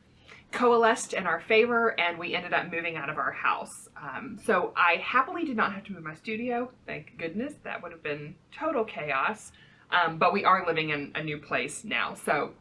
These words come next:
you know, that kind of threw me for a loop in June <laughs> when we had a surprise move. And the second excuse is for a much more fun reason, and that is that I went to Europe for two weeks.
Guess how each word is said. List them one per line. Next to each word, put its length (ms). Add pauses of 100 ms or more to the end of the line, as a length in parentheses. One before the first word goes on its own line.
(140)
you 100
know, 260 (100)
that 240
kind 220
of 160 (200)
threw 200
me 140
for 180
a 160
loop 240
in 160
June 600
<laughs> 60
when 180
we 180
had 200
a 80
surprise 800
move. 380 (560)
And 260
the 80
second 320
excuse 460
is 160
for 200
a 120
much 260
more 140
fun 220
reason, 460
and 180
that 180
is 140
that 180
I 80
went 140
to 100
Europe 480
for 220
two 300
weeks. 460